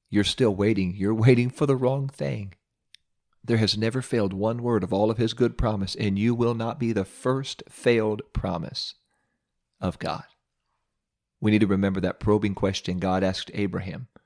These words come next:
and answer it for ourselves. Is anything too hard for the Lord?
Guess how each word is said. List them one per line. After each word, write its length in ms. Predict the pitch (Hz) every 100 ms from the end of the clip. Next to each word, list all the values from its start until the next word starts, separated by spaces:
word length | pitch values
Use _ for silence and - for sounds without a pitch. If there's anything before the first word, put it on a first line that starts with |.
| _ _
and 120 | 92
answer 260 | 98 117 143
it 20 |
for 160 | - 147
ourselves. 580 | 143 - 113 - - - _ _ _ _
Is 240 | 110 98 - _ -
anything 680 | 160 123 95 - - - - _ _ _ _ _ _ _ _ -
too 180 | 110 95
hard 480 | - 92 90 90 - _ _ _
for 260 | - - 92
the 120 | 95
Lord? 360 | - - -